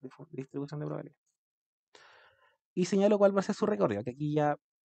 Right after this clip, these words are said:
la forma simbólica de, de, de señalarla matemáticamente es con F mayúscula. Cuando usted vea la F mayúscula, significa que es la función de distribución de probabilidad. Ya, F minúscula, función de probabilidad,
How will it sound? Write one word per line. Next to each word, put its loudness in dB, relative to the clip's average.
la -6
forma -2
simbólica 0
de, 0
de, -2
de -18
señalarla 0
matemáticamente 0
es -8
con 0
F -2
mayúscula. -6
Cuando -8
usted -6
vea -2
la -2
F -4
mayúscula, -2
significa -4
que -2
es -10
la -4
función -6
de -4
distribución -6
de -2
probabilidad. -8
Ya, -12
F -2
minúscula, 4
función -2
de 4
probabilidad, 4